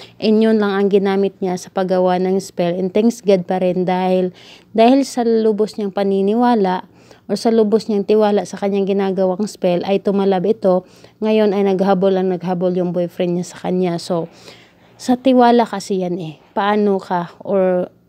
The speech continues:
gaano kalaki yung tiwala mo sa ginagawa mong spell. Kaya dapat, kung gagawa ka ng isang spell, dapat ay meron kang tiwala dahil kapag nagtatry ka lang, dahil sinubukan mo lang kung totoo o hindi, tapos hindi mo siniseryoso,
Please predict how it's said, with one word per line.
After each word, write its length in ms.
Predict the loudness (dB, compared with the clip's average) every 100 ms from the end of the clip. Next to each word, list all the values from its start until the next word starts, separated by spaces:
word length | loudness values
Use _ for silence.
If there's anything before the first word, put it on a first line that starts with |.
| -14 -2
gaano 560 | 0 2 2 2 0
kalaki 560 | 0 0 0 0 0 0
yung 80 | -2
tiwala 480 | -2 -2 -2 -2
mo 160 | -4 -6
sa 240 | -4 -2 -2
ginagawa 560 | -2 -2 0 0 -2 -2
mong 240 | -4 -4
spell. 480 | -8 -12 -8 -8 -8 -14 -14 -2
Kaya 240 | 2 2 2
dapat, 400 | -2 -4 -6 -8 -16 -20 -20 -4
kung 160 | 0
gagawa 480 | 2 2 2 2 2
ka 160 | 0 -2
ng 160 | -2
isang 320 | -6 -6 -6
spell, 480 | -8 -6 -4 -2 -2
dapat 400 | -4 -4 -6 -6
ay 200 | -6 -4 -4 -8 _ _ _ _ _
meron 400 | 0 2 4 2
kang 240 | 0 -4
tiwala 640 | 0 0 2 2 2 0 -4
dahil 480 | -2 -2 0 0 -2
kapag 400 | -2 -2 -2 0
nagtatry 640 | 0 0 -2 0 -2 0
ka 80 | 2
lang, 400 | 4 2 2 0
dahil 160 | -2
sinubukan 640 | -2 -2 0 -2 -4 -2 0
mo 80 | 2
lang 400 | 2 2 -2 -4
kung 160 | -4
totoo 640 | -4 -2 -2 0 2 2 2
o 80 |
hindi, 400 | 4 4 4 2
tapos 480 | 0 -4 -4 -8 -6
hindi 320 | -4 -2 0
mo 80 | -2
siniseryoso, 1040 | -2 -2 0 -2 -2 0 0 -2 -4 -6